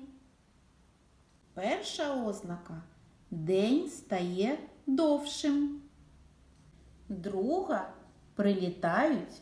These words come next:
птахи. Третя. Сонечко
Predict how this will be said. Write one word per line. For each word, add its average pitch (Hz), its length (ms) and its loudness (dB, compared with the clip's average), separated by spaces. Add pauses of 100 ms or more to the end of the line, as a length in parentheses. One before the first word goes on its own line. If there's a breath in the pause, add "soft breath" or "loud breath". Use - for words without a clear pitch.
(100)
птахи. 277 800 0 (1040)
Третя. 208 640 -2 (760)
Сонечко 202 840 0